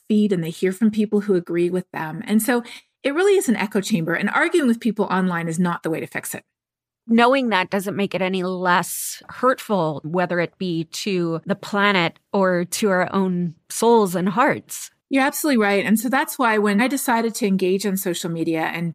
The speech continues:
Speaker 1: to keep engaging on social media, despite all the hate, I had to sit down and make a decision, a dec-,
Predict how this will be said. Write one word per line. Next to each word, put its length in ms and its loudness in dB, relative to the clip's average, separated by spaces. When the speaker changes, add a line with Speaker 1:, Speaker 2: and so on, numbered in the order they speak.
Speaker 1:
to 140 -6
keep 340 -4
engaging 480 -8
on 80 -8
social 340 -6
media, 320 -6
despite 440 -2
all 100 -2
the 80 -8
hate, 380 -6
I 80 0
had 100 0
to 80 -2
sit 220 -2
down 160 2
and 100 2
make 180 -4
a 60 -2
decision, 540 -2
a 20 -6
dec-, 300 -10